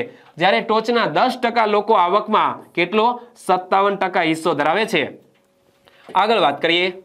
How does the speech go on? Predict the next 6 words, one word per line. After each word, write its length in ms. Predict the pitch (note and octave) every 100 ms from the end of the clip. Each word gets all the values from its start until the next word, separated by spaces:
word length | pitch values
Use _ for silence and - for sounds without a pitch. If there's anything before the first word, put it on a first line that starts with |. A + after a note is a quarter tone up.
| _ _ _ _ _ -
તો 80 | A#3+
ભારતના 640 | G#3+ G3+ D#3 G#3 A3+ A#3+ A#3+
નાણામંત્રી 760 | F#3+ F#3+ G#3 F#3 F3+ F#3+ F3+ C#3+ - - -
એવા 220 | G#3 A#3
નિર્મલા 500 | G3+ F#3 G#3+ A3 A#3
સીતારમણ 720 | A#3 G3+ G#3 G3+ A3+ E3+